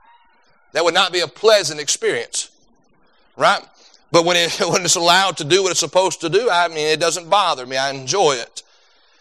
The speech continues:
And are there, there, let me ask you tonight, and we'll, we'll be done. Are there any areas, obvious areas within your marriage that are attacking your closeness? Your closeness one towards another?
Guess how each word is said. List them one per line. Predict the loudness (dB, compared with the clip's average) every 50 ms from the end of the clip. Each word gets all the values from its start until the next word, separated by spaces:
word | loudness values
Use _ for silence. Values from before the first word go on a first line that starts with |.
| _ _ _ 0
And | 2
are | 4 4 4
there, | 4 2 2 0 0
there, | 0 0 0 0 -2
let | -4 -4
me | 0 0
ask | 2 2 2 0 -2 -6
you | -6
tonight, | -2 0 0 0 0
and | -4 -8
we'll, | -8
we'll | -4 -4 -4
be | -4 -4 -4
done. | -4 -4 -2
Are | -2 -2
there | -2 -4 -4 -2
any | -2 0 0 0 -4 -2
areas, | 0 2 2 2 2 0 -4 -8 -8 -8 -8 -10 -10 -12 _ _ _ _ 0
obvious | 2 4 4 2 2 -2 -4 -4 -2 -2 -4 -4 -4
areas | -4 -2 -2 -2 -4 -6 -6
within | -10 -12 -12 -8 -4
your | -4 -2
marriage | 0 0 0 0 -2 -6 -6 -8 -10 -10 -10 _ _ _ _ _ _ _ _ _ _ _ _ _
that | -4 -2
are | -2 -2
attacking | -2 -2 -2 -4 -4 -4 -12
your | -18 -8
closeness? | -4 -4 -4 -4 -6 -14 -14 -14 -14 -14 -14 _ _ _ _ _ _ _ _ _ _ _ _ _ _ _ _ _ _ _ _ _ _ _ _ -16
Your | -14
closeness | -2 0 0 0 0 -4 -10 -8
one | -6 -6 -6 -6
towards | -6 -8 -8 -8 -10
another? | -10 -10 -10 -10 -12